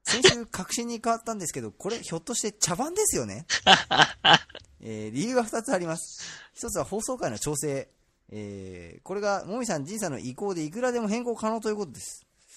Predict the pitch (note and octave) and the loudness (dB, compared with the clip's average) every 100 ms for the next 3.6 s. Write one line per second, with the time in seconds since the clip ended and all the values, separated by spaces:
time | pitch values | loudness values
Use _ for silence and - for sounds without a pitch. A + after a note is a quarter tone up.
0 | - _ - A2 A2 G3 B3 F#4+ A3 B2+ | -20 _ -12 -6 -4 -2 -2 -4 -2 -4
1 | - C4+ A3+ D3+ E3+ F#3+ D3 B2 G#2+ B2 | -4 -6 -4 -4 -2 -4 -2 -4 -2 0
2 | A#3 A#3+ B3 A#3 - - G#3+ A3 G#3+ G#3 | 0 0 -4 -6 -10 -6 -4 -2 -2 -2
3 | G3 - G3 G3 F#3+ F#3 | -2 -4 -4 -2 -4 -6